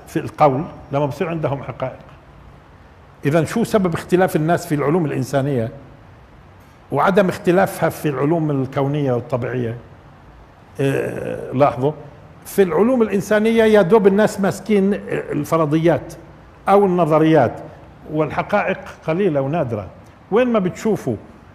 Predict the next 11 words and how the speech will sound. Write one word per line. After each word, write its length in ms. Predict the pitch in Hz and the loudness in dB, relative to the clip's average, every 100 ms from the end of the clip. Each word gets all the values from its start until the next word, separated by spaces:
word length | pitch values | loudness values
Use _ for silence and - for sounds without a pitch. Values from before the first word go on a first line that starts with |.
| - | -6
مساحة 480 | 147 151 220 - 190 175 | -4 2 2 4 0 2
ال-، 380 | 151 135 120 104 - - - - | 2 2 2 -2 -10 -20 -20 -8
الحقيقة 560 | 135 - - 247 - - | -4 -2 -2 -2 2 4
ضيقة، 600 | 214 233 175 - 165 233 - - - - - - | 6 8 6 6 2 2 -6 -18 -20 -20 -12 -4
معناته 360 | 135 175 - | 0 2 2
بده 260 | 175 180 165 | 0 2 0
يدخلوا 320 | 170 165 160 | 0 0 0
الناس 380 | 156 175 175 - - - - - - | 2 2 0 -4 -16 -20 -20 -20 -8
في 140 | 147 | 0
آرائهم 520 | 147 170 165 127 170 | 4 4 2 -2 -4
وأوهامهم. 680 | - 147 143 165 147 131 | -2 0 2 0 0 -4